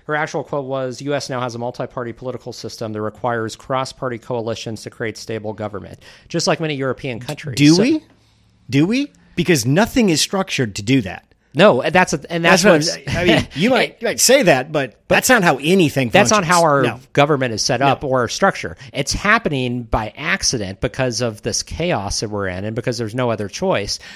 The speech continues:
Speaker 1: But that norm, the incentive structure isn't there for that to
Speaker 2: No.
Speaker 1: happen. And I don't think the incentive structure is there for it to continue.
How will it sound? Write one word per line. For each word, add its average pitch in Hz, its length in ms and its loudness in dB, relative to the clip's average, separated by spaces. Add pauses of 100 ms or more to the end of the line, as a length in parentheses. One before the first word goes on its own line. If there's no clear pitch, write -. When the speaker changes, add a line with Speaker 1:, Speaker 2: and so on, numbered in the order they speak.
(140)
Speaker 1:
But 151 160 0
that 170 180 -2
norm, 202 300 2
the 151 160 0
incentive 170 400 -2
structure 123 400 -2
isn't 101 240 -10
there 123 180 0
for 104 160 -8
that 87 220 -10
to 98 100 -8
Speaker 2:
No. 95 80 -4
Speaker 1:
happen. 98 300 -6 (180)
And 156 100 -2
I 175 80 4
don't 185 200 2
think 160 160 0
the 151 80 -2
incentive 151 340 -2
structure 131 340 -4
is 113 120 -6
there 120 160 -2
for 120 160 -2
it 107 100 -4
to - 80 -6
continue. 104 800 -6